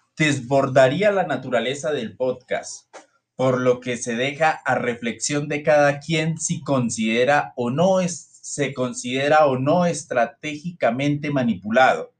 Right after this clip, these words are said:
Y les quiero dejar esta pregunta de reflexión.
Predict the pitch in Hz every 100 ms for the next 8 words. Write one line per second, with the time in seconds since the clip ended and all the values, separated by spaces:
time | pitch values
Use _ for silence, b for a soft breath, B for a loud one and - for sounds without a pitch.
0 | _ _ _ _ _ _ _ 139 143 139
1 | 131 - - _ - 180 180 185 165 139
2 | 139 147 160 - 165 151 147 147 143 139
3 | 127 127 - _ _ _ _ - 135 127
4 | 147 156 147 147 139 123 117 110 110 -
5 | - 147 113 98